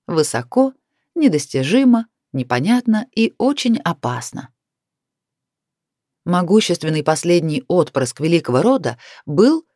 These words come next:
исходя из статей в газетах, красив, умен, щедр и благороден. Кладезь всевозможных достоинств и идеальных качеств. Он держал, в своем-то молодом возрасте, всю империю в кулаке.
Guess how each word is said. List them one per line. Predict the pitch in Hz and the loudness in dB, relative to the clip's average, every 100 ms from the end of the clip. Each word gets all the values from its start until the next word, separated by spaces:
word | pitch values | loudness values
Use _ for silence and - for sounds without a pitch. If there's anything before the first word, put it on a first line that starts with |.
| _ _ | _ _
исходя | 135 - 151 131 | -10 -4 0 0
из | 120 | 0
статей | 160 147 120 | -2 0 0
в | |
газетах, | 123 170 135 104 - - _ _ - | 2 2 0 -4 -12 -20 _ _ -12
красив, | 120 120 - - 135 208 _ _ _ _ | -10 -10 -10 -6 -4 -4 _ _ _ _
умен, | 254 185 123 151 214 233 _ _ _ | 0 2 2 2 2 0 _ _ _
щедр | - - 135 214 262 | -6 0 2 2 0
и | - 120 | -4 -2
благороден. | 120 135 220 262 156 113 92 - _ _ _ _ - - _ | 0 2 2 0 -2 -6 -16 -20 _ _ _ _ -20 -20 _
Кладезь | 254 302 254 269 - | 2 4 2 0 -2
всевозможных | - 208 190 165 196 175 165 131 | -4 0 0 2 -2 -2 -4 -2
достоинств | 131 127 - 233 220 196 - _ - | -4 -2 2 4 4 2 -10 _ 0
и | 220 202 | 2 4
идеальных | 170 175 156 156 | 2 2 -2 -6
качеств. | - 110 - - - _ _ _ _ _ _ - - | -10 -12 -10 -14 -18 _ _ _ _ _ _ -20 -2
Он | 240 160 143 | 0 2 2
держал, | 147 143 220 233 120 _ _ _ - | 2 2 2 0 -2 _ _ _ -6
в | |
своем-то | - 202 113 117 | -2 0 -2 -2
молодом | 147 175 143 139 | 0 2 2 0
возрасте, | 175 123 - - 110 - - - | 0 0 -6 -8 -10 -10 -20 -20
всю | - - 311 320 | -12 2 4 6
империю | 285 254 208 190 180 | 4 4 2 4 2
в | - | 2
кулаке. | 151 147 131 - 92 | 0 0 -4 -10 -12